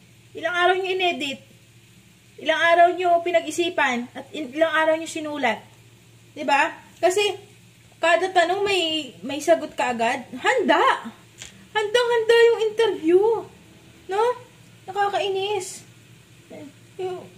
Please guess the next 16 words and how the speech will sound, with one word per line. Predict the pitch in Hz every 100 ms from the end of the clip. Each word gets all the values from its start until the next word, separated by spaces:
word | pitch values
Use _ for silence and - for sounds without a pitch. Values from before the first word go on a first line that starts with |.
| - - -
ano, | - 349 403 370 208
masyado | 320 359 415 349 370
kayong | 359 370
mag-manipulate. | 359 285 330 330 330 262 254 262 - - -
Tsaka | 349 381
bago | 381 349 359
ka | 349
magsasalita | 339 330 311 311 294 277 285 285
ng | 254
English, | 254 233 226 226 - - - - - - - - -
palambutin | 269 277 285 294
mo | 302
yung | 294 269
dila | 254 240 233
mo. | 262 247 _ _ - - - - _ _ _ _ _ _ - _ _ 254
No? | 254 262